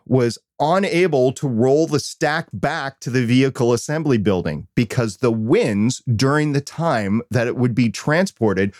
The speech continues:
would be above acceptable safety limits. So they were stuck there on the launch pad. Now, if it was gonna be a higher level hurricane, like a Cat two, three, four, something like that, I think they would have chanced it, but they didn't wanna chance it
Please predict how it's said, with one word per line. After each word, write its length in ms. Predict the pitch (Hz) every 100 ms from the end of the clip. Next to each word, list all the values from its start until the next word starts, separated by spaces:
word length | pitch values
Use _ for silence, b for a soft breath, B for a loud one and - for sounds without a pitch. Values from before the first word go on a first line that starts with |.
| b
would 160 | 123 123
be 180 | 151 156
above 580 | 139 120 - 135 143 135 -
acceptable 680 | 127 - - 135 - 127 139
safety 540 | - 185 180 - 143
limits. 500 | 113 85 - - - b b -
So 200 | - 123
they 100 | 170
were 160 | 170
stuck 400 | 160 - 226 226 -
there 260 | 123 78 b b _ -
on 240 | 160 170
the 100 | 170
launch 380 | 165 175 180 -
pad. 300 | 120 80 - B -
Now, 200 | 135 127
if 100 | 131
it 80 | 120
was 140 | 113
gonna 120 | 143
be 140 | 107 104
a 80 |
higher 300 | 90 110 110
level 300 | 110 113 107
hurricane, 520 | 98 107 107 120 104 98
like 220 | 87 87
a 280 | 82 78 76
Cat 280 | - 101 -
two, 300 | - 113 110
three, 340 | - 113 107
four, 320 | 101 110 104
something 320 | 104 117 107 107
like 180 | 98
that, 180 | - 95
I 40 | 87
think 200 | 135 120
they 80 |
would 160 | 95 82
have 60 | 76
chanced 360 | - 98 90
it, 140 | 80 -
but 140 | 185
they 200 | 117 123
didn't 200 | 127 123
wanna 180 | 113 104
chance 380 | 98 139 143 -
it 140 | 139